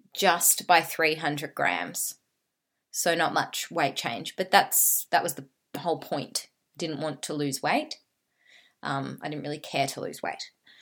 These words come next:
So, yeah, I lost a tiny bit. That just tells me, on average, over that four weeks, I had been sort of in a s-,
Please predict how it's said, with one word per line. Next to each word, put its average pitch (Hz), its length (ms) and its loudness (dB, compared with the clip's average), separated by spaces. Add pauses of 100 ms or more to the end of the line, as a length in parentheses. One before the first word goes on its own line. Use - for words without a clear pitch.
(280)
So, 165 640 6 (300)
yeah, 254 280 4 (460)
I 147 180 0
lost 175 260 0
a - 20 -4
tiny 226 340 4
bit. 214 160 4
That 190 120 2
just - 120 -4
tells 185 240 4
me, 185 240 2
on 254 160 6
average, 185 640 4
over 202 160 4
that 170 240 4
four 151 160 2
weeks, 147 320 0
I 151 200 2
had 147 300 -2
been 151 460 -2 (160)
sort 165 440 2
of 139 60 -8
in 156 140 -6
a 147 220 -4 (100)
s-, - 340 -2